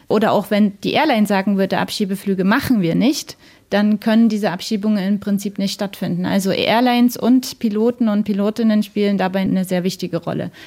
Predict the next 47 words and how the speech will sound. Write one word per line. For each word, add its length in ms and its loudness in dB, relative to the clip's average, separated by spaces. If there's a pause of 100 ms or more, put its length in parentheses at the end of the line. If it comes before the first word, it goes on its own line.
Wenn 140 2
eine 80 4
Person 420 2
sich 180 -2
nicht 200 4
hinsetzt 640 0 (100)
beim 200 -4
Fliegen, 360 -2
kann 320 0
der 80 0
Pilot 380 -4
nicht 160 -6
starten. 440 -4 (440)
Aber 180 0
es 160 -2
reicht 300 0
auch, 160 2
wenn 120 4
die 60 6
Person 460 0
einfach 320 0
äußert, 380 0
„Ich 180 -8
will 120 2
nicht 200 -4
fliegen“, 340 0 (220)
und 160 2
die 40 2
Pilotin 460 0
oder 180 0
der 120 0
Pilot 360 -2
dann 140 0
sagt, 220 -4
„Okay, 160 -2
dann 160 0
nehme 160 0
ich 100 -6
sie 120 -2
nicht 180 -4
mit“, 200 -2
dann 140 0
kann 220 2
die 80 -2
Abschiebung 540 -2 (360)
nicht 240 -4
stattfinden. 640 -10